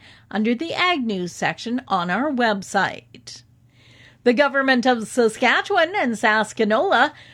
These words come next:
releasing the twenty twenty-one Saskatchewan Club Route distribution map today.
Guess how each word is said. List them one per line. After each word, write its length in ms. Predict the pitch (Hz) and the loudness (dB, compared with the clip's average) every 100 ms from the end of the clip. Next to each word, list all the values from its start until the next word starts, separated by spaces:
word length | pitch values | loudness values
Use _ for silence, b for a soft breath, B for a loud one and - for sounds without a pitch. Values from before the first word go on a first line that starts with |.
| B B | B B
releasing 640 | 233 254 262 254 262 226 208 | 2 4 4 2 0 -4 0
the 140 | 226 | 0
twenty 400 | - 294 403 453 | 2 0 2 -2
twenty-one 760 | 294 330 294 269 233 240 233 - b b b | -4 -4 -2 -2 0 0 0 -6 b b b
Saskatchewan 800 | - 269 254 - 277 269 233 214 | -6 -4 -2 0 0 0 -4 -4
Club 300 | - 262 226 | -2 -2 0
Route 280 | 247 240 214 | -4 -4 -2
distribution 1000 | 233 233 330 330 370 480 427 247 202 180 | -2 0 -4 -4 2 2 2 0 -4 -2
map 380 | 185 165 131 _ | -2 -4 -6 _
today. 600 | - 208 190 185 156 370 | -4 -2 0 -2 0 -2